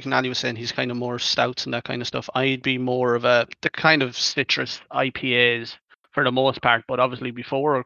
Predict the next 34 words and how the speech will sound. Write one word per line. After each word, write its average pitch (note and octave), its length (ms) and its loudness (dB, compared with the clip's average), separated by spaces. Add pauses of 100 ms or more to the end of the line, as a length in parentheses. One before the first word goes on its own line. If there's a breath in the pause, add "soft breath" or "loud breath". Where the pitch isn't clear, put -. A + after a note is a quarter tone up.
it A#2+ 80 0
was A2+ 240 -6
all A#2 180 0
kind A#2+ 220 -4
of A2+ 80 -2
lagers. B2 420 4
But B2+ 240 0 (320)
yeah, G3 280 8
I G3+ 120 6
could, E3 260 0 (320)
I D#3 200 -2
honestly, D3+ 580 2 (260)
if - 180 -2
they C3+ 100 4
didn't C3 280 2
have B2+ 400 2
a C3+ 100 -2
particular B2+ 480 -4
beer B2 240 2
that B2 140 0
I B2 100 4
was B2 140 -2
after B2 320 2
in A#2+ 80 -4
the A#2+ 80 -6
pub B2+ 280 -4
that A#2+ 200 2
day A#2+ 340 4
or A#2+ 180 0
it A#2 60 0
was A#2 140 -6
all A#2+ 200 2
out, B2+ 220 2 (640 loud breath)
I'd F3+ 180 0